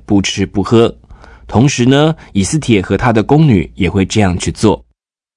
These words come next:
接着，以斯帖就会去见皇帝，即便这样是违反规定的，难免一死，以斯帖也绝对会去见皇帝，他甘心情愿的要为着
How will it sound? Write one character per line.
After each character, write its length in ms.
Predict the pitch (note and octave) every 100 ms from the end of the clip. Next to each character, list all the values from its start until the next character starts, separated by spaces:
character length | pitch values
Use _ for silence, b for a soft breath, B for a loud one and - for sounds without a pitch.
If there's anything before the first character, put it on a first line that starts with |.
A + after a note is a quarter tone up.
| _ _ _
接 160 | - F#3+
着， 340 | F3 C3+ - -
以 100 | G2
斯 160 | B2+
帖 180 | D3 A2
就 160 | - A#2
会 140 | A2
去 160 | F2+ G#2
见 240 | - F#2
皇 260 | C#2+ D2+ F2
帝， 200 | B2 G2+ - _ _ _ _
即 180 | - C3
便 260 | F3+ E3 C#3
这 140 | D#3
样 140 | C#3+
是 160 | C3 C3+
违 200 | F#2+ G2+
反 220 | A#2+ F2+
规 220 | E2+ A#2+
定 200 | B2+ C3+
的， 280 | G#2+ E2+ - B B B
难 120 | - F#2
免 240 | G#2+ F#2
一 140 | B2
死， 320 | B2+ - E2+ - _ _ b b
以 120 | F#2
斯 160 | - A#2+
帖 160 | A#2
也 160 | F#2+ E2
绝 200 | - G2
对 240 | A#2+ C3 -
会 180 | -
去 140 | F#2 E2+
见 240 | - G2+
皇 280 | E2 D#2+ D#2+
帝， 240 | A2 F#2+ - -
他 180 | - F2 E2+
甘 240 | A2 A2
心 240 | A2 A2+ A#2+
情 260 | - F2
愿 160 | G#2 A#2+
的 220 | G2+ F2 -
要 120 | G2
为 160 | F#2+ G2
着 200 | F#2+